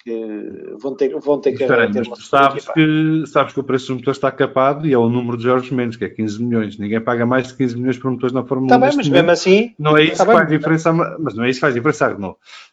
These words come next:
Speaker 2: Não é por aí que a
Speaker 1: Mas
Speaker 2: Renault
Speaker 1: conta, mas conta.
Speaker 2: <laughs> faz, faz pela vida. Eh, agora,
Speaker 1: Mas
Speaker 2: há outra
Speaker 1: conta.
Speaker 2: coisa. É, é assim, eu, eu concordaria contigo se, se a Renault estivesse no momento em que estava a onda quando entrou com a McLaren.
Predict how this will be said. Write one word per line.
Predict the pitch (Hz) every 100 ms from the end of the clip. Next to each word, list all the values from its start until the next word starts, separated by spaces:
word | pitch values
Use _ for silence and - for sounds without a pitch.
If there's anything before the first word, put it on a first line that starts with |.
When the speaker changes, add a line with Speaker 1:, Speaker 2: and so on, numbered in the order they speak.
| -
Speaker 2:
Não | 107
é | 123
por | 123 127
aí | 131
que | 147
a |
Speaker 1:
Mas | 120
Speaker 2:
Renault | 123 135 143 143
Speaker 1:
conta, | 143 131 123 113 107
mas | 107 156
conta. | 131
Speaker 2:
<laughs> | 131
faz, | 135 127 117
faz | - 139
pela | 143 123
vida. | 107 90 _ _ _ _ _ _ _
Eh, | 107 104 104 101 98 92
agora, | 147 151 123
Speaker 1:
Mas | 127
Speaker 2:
há |
outra | 196 160
Speaker 1:
conta. |
Speaker 2:
coisa. | 139 117 120
É, | 123 156 _ _ -
é |
assim, | 160 123
eu, | 180 196 196
eu | 220
concordaria | 214 165 170 170 170
contigo | 160 131 160 160
se, | - 156 147 135 123
se | - 139
a |
Renault | 123 139 147
estivesse | 143 127 127 123 127
no |
momento | 117 123 135 131
em |
que | 123
estava | - 127 123
a |
onda | 117 127 123
quando | 123 123 113
entrou | 113 113 110
com | 104
a |
McLaren. | 95 - 80 -